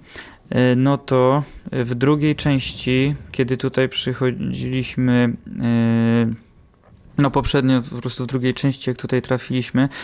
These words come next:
to okazało się, że on tutaj siedzi ze swoją córką, jak dobrze pamiętam, no generalnie młodszą taką małą dziewczynką,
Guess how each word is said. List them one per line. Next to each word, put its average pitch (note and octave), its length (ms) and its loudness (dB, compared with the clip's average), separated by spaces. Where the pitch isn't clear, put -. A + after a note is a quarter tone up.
to B2+ 80 0
okazało C3 440 2
się, C3 220 0
że B2+ 220 0
on B2+ 340 2
tutaj B2 340 0
siedzi B2 540 -2
ze B2 400 2
swoją A#2+ 500 -2
córką, B2 500 0
jak A2+ 120 0
dobrze A#2+ 280 -2
pamiętam, A#2+ 640 0
no C3 80 0
generalnie B2+ 440 4
młodszą B2 500 0
taką A#2 300 -2
małą A#2+ 220 2
dziewczynką, A#2+ 680 0